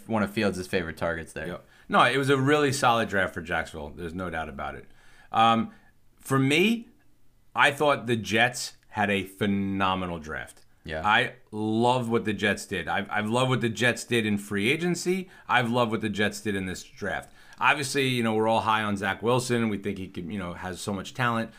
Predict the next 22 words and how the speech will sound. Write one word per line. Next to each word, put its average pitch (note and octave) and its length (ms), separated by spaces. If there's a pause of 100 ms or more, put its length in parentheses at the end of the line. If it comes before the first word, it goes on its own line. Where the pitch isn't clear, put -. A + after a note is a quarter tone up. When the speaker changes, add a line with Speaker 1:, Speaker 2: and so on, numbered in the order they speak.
(320)
Speaker 2:
The, B2 260
the C3 120
trade F#3 440
up G#3 140
to F3+ 80
get D3 220
Elijah A2+ 480
Vera G#2 260
Tucker A2+ 500 (280)
as G2+ 180
the G2+ 80
guard, G#2 460
I G2+ 80
took, A2+ 180
we B2+ 80
talked C3 240
about A#2+ 160
it A2+ 40
on G#2+ 100
the G2+ 60
last G#2 220
podcast. A#2+ 520